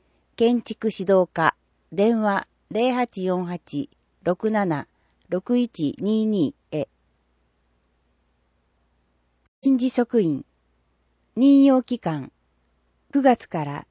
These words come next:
来年二月。勤務日、時間。週五日。一日七時間四十五分。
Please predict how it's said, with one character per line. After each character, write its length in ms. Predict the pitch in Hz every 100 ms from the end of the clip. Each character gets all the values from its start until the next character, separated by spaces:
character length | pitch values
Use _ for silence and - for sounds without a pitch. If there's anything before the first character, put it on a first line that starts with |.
| _ _ -
来 280 | 208 240
年 300 | 226 220 208
二 100 | 180
月。 480 | 180 196 - 165 160 _ _ _ _ _ _ _ _ _ _ -
勤 280 | 269 277 262
務 120 | 262
日、 280 | 175 135 _ _
時 160 | 175
間。 340 | - 202 170 - _ _ _ _ _ _ _ _
週 360 | - 277 269 185
五 240 | 160 - -
日。 300 | - 165 - _ _ _ _ _
一 240 | - 170 233
日 500 | 226 202 190 185 - _ _ -
七 300 | 202 233 247
時 120 | 233
間 300 | - 170 151
四 300 | - 220 202
十 160 | 156 143
五 140 | 165
分。 300 | 170 147 127